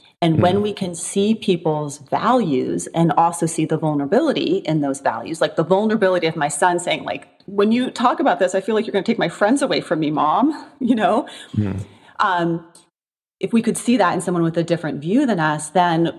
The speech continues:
Speaker 1: we can operate, I think, from a place of much, like, deeper compassion and also recognizing, um, that we are, we are more the same than we are different.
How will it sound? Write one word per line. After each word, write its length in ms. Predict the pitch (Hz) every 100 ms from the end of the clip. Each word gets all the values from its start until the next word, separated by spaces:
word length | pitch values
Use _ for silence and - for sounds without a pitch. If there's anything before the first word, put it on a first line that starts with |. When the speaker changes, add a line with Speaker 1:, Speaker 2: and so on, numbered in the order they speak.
| 156
Speaker 1:
we 200 | 202 196
can 480 | 196 180 165 160 - - -
operate, 880 | 180 214 226 190 156 151 147 - -
I 140 | 170
think, 560 | 156 175 156 147 - - _ _ _
from 400 | - 170 160 - - -
a 100 | 165
place 460 | - 190 175 -
of 220 | 165 147 - _ -
much, 720 | 151 143 156 170 208 208 - - _ _ _ _ _ _ _ - -
like, 360 | 165 131 127 127
deeper 360 | 180 220 226
compassion 840 | 214 190 165 135 143 - 240 262 294 - - - -
and 420 | 190 170 165 165 - -
also 400 | 170 196 208 180
recognizing, 1120 | 160 165 165 160 156 151 147 160 147 143 139 143 _ _ _ _ _
um, 480 | 165 147 139 139 139
that 200 | 160 139
we 120 | 175
are, 220 | 170 160 -
we 140 | 170
are 80 | 165
more 240 | 160 185 185
the 120 | 170
same 280 | 160 143 147
than 140 | 135
we 140 | 135
are 120 | 131 131
different. 380 | 123 - -